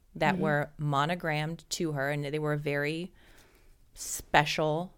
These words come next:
Speaker 1: possession that she would have. And
Speaker 2: Mm-hmm.
Speaker 1: this one didn't have a, didn't have a fitted sheet to go with it, which is fine, but I just draped it over my bed.
Speaker 2: Oh, right.
Speaker 1: And it's
Speaker 2: They don't do fitted sheets.
Speaker 1: so incredibly
Speaker 2: Yeah.
Speaker 1: beautiful. And I never thought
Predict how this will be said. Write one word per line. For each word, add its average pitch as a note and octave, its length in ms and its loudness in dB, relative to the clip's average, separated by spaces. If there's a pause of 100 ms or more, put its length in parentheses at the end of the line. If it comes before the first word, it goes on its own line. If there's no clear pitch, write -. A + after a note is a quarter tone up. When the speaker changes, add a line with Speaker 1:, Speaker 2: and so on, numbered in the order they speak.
Speaker 1:
possession E3+ 640 -2
that D3+ 120 -6
she - 200 -6
would - 140 -6
have. F#3+ 520 -6 (520)
And E3 460 2
Speaker 2:
Mm-hmm. F#3+ 260 -6
Speaker 1:
this F#3 180 -4
one G#3 100 2
didn't G3 200 -4
have F#3 180 0
a, E3 280 2 (120)
didn't A3 160 2
have A#3+ 100 4
a A#3 40 -2
fitted G3+ 260 0
sheet - 200 -6
to - 80 -10
go E3+ 140 0
with E3+ 140 -2
it, - 60 -4
which - 180 -6
is - 140 -10
fine, D3 320 -2
but D3 140 -2
I D3+ 80 0
just - 260 -12
draped D3 320 -4
it - 60 -4
over - 240 -4
my - 160 -4
bed. - 340 0
Speaker 2:
Oh, E3 80 -2
right. D3 240 -8 (140)
Speaker 1:
And F3 80 -4
it's D#3 220 -10 (100)
Speaker 2:
They E3 80 -8
don't D3+ 160 -10
do D3+ 100 -8
fitted D3 300 -4
sheets. E3 200 -2
Speaker 1:
so G3 460 8
incredibly E3+ 920 2
Speaker 2:
Yeah. F3 60 -4 (280)
Speaker 1:
beautiful. - 640 0 (600)
And F#3+ 460 6 (100)
I F#3+ 180 8
never G3 420 6
thought F#3+ 720 6